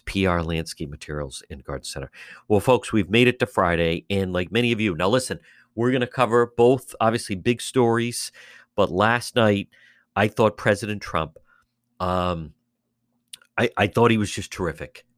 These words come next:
And, and I'll, I'll give a couple different, this, this is exactly what people have been hoping for, and that was the more that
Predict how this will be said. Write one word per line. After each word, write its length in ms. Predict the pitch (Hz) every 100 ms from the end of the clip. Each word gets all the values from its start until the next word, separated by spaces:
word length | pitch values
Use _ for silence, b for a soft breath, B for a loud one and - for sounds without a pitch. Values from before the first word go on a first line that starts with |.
| _ -
And, 300 | 110 107 107 -
and 160 | 104
I'll, 200 | 101 110 -
I'll 160 | 95
give 180 | 95 110
a 80 | 95
couple 320 | - 127 143
different, 340 | 123 135 127 - _
this, 260 | - 131 -
this 260 | 131 143 139
is 140 | 110
exactly 460 | 107 120 127 135 123
what 200 | 110 -
people 280 | 113 107
have 80 | 87
been 120 | 82
hoping 360 | 78 143 147 147
for, 420 | - 143 139 139 B B B B -
and 200 | 90 101
that 220 | 117 98
was 460 | 113 117 110 - -
the 200 | 90 101
more 640 | 98 123 156 180 185 180 - _ _ _ _
that 580 | 95 107 107 104 101